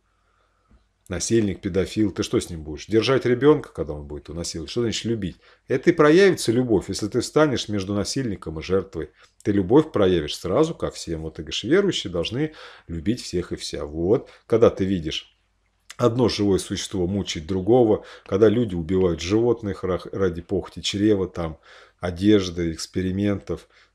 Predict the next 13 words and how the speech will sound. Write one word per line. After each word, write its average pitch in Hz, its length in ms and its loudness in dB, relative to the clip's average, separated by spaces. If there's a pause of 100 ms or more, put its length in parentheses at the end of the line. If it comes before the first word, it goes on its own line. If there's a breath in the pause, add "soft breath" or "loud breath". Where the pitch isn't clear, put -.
цир-, 104 320 0
цирка, 101 640 0 (380)
похоти 98 340 -2
зрелищ, 92 640 0 (400)
ты 85 140 -4
заступаешься, 123 760 0
ты 85 120 -8
становишься 92 580 -4
между 85 500 -6 (1300 loud breath)
насильником, 98 800 2
убийцей, 95 520 0
человеком 92 760 0
и 123 380 -2